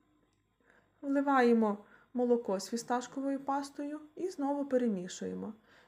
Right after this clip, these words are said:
Я спочатку все перемішую вінчиком, а далі беру силіконову лопатку і гарно все промішую по краях і по дну миски.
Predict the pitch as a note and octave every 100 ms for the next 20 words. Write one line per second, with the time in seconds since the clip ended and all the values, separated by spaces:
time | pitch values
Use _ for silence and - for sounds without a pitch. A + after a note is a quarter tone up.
0 | - E4 F4+ C#4+ C#4+ C#4+ C#4+ B3+ C#4 C4+
1 | B3+ B3 B3+ B3 A#3+ A3+ G3 F#3 G3 C4+
2 | C#4 F4+ - - - A#3+ A#3+ E4 D4 A#3
3 | C4 B3 B3 A#3 A#3 C4 B3 A3+ G#3+ G#3+
4 | A#3+ D#4+ - D#4+ A#3 A#3 C#4 C#4+ B3 B3+
5 | A#3+ A#3 A3+ C#4 - B3+ A#3 A3 A3 G#3
6 | A#3 G4 E4 B3 G#3+ G#3+ B3 F#3+ F3 -
7 | F#3+